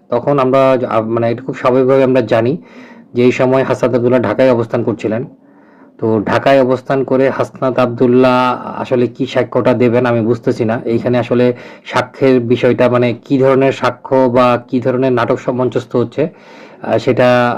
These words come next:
মানে, আমি, আমার কাছে বোধগম্য নয়। কারণ হাসনাত আব্দুল্লাহর এখানে সাক্ষ্য দেওয়ার কি আছে?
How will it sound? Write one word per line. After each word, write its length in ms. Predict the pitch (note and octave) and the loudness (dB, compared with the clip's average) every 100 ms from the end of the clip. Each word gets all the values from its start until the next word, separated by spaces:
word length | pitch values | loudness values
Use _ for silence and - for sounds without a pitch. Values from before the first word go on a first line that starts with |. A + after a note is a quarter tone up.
| A#2 | -2
মানে, 160 | A#2+ A#2+ | -2 0
আমি, 260 | B2 B2 | 0 -2
আমার 280 | A#2+ F#3 A#2+ | -2 -2 -2
কাছে 300 | B2 A#2 B2 | -4 -4 -2
বোধগম্য 520 | G#2+ B2 B2 A#2+ G#2+ | 0 2 2 2 0
নয়। 220 | G2 F2 - - - - - | -2 -4 -8 -20 -20 -20 -10
কারণ 340 | A2 A2+ A#2 G#2+ | -2 0 0 -2
হাসনাত 480 | - A#2 - C#3+ C3 | -4 -4 0 0 0
আব্দুল্লাহর 480 | B2+ C#3 B2+ C3 | 0 0 2 4
এখানে 260 | B2+ B2+ B2+ | 2 0 -4
সাক্ষ্য 340 | - - - | -4 -8 -2
দেওয়ার 180 | A#2 A2+ | 0 0
কি 180 | G#2+ G#2+ | 0 -4
আছে? 260 | F#2+ E2+ | -4 -8